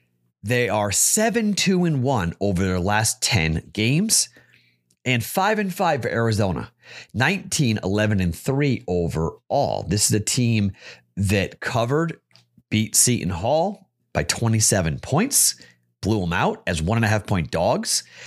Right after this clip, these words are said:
They lost to Kansas in the Big Twelve tournament, but they beat Texas by five in the Big Twelve tournament.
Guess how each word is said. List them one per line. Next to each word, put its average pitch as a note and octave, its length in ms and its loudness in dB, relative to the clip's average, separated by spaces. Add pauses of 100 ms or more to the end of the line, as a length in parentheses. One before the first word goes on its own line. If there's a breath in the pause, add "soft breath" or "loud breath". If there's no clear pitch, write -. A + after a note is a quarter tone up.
(260 loud breath)
They - 80 -2
lost B2+ 320 0
to G3 80 -2
Kansas E3 680 0 (160)
in C3 540 0 (380 loud breath)
the B2 80 0
Big B2+ 180 2
Twelve C#3+ 260 -2
tournament, G2 600 0 (580 loud breath)
but A2+ 120 -2
they B2 60 0
beat B2+ 220 0
Texas - 680 2 (220)
by G2 120 2
five A2 640 0
in F#2+ 80 0
the F2 80 2
Big D#2+ 180 0
Twelve D#2 300 -2
tournament. C#2 540 0